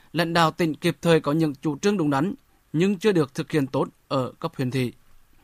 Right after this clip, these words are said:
Mục tiêu của tỉnh Quảng Nam là xây dựng môi trường kinh doanh thông thoáng, minh bạch, năng động và thuận lợi cho doanh nghiệp. Theo đó,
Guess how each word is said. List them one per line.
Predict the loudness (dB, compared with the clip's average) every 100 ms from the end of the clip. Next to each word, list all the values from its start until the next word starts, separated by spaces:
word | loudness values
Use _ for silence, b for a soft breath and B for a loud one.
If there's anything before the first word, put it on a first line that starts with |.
| _
Mục | -2 -2
tiêu | 2 0
của | 2 0
tỉnh | 0
Quảng | -2 0
Nam | 2 0 -2 -4
là | -2 0
xây | -2
dựng | 0 2
môi | 2
trường | 0 0 -2
kinh | 0 0
doanh | 0 -2 -2
thông | -6
thoáng, | -2 -2 -2 -6
minh | -4
bạch, | -2 -4
năng | -4 -6 0
động | 0 0 -2
và | -4
thuận | -2 -2
lợi | 0 0 -2
cho | -6 -4
doanh | 0
nghiệp. | -2 -4 _ b b b
Theo | -4
đó, | 0 0